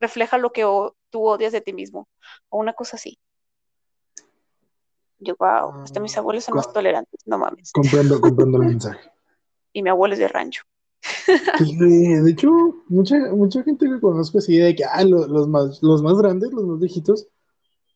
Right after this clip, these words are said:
Speaker 2: al menos de los viejitos que yo conozco, son como de que, "Ay, güey, que haga con su culo lo que quiera,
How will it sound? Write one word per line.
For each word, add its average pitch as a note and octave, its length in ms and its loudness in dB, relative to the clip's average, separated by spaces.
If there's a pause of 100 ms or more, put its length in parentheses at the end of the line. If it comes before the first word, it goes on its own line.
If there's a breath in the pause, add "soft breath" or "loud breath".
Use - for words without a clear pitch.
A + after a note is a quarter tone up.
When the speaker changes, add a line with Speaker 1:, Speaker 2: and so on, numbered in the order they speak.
(600)
Speaker 2:
al C#3+ 160 0
menos C#3 200 2
de D#3+ 80 4
los F3 140 4
viejitos C3 320 -6
que D#3+ 100 2
yo C#3+ 120 6
conozco, D3 520 -4 (840)
son B2 280 -8
como C#3+ 220 0
de D3 140 2
que, A2+ 240 -2
"Ay, - 180 -6
güey, F3 240 2
que E3 100 -6
haga F#3+ 220 -4
con A#3 140 -6
su F3 140 -8
culo D3 200 -2
lo F#3+ 160 0
que G#2 140 -18
quiera, D#3 440 -4